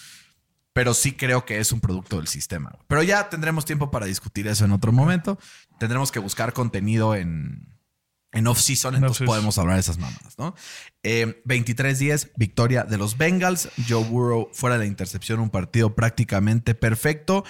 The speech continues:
Speaker 1: Otra vez, em, Deshaun Watson con muchos pases erráticos.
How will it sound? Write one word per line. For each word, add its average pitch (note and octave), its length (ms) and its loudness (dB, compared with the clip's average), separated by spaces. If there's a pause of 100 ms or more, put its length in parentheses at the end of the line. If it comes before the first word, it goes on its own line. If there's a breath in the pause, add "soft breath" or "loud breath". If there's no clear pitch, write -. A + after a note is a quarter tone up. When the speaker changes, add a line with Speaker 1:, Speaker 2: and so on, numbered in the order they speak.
(280 loud breath)
Speaker 1:
Otra A#2+ 340 2
vez, B2 520 2
em, G2+ 680 -4 (160)
Deshaun A#2+ 360 0
Watson B2 280 -4
con A2 160 -2
muchos A2+ 320 2
pases A2+ 320 -4
erráticos. C3 800 0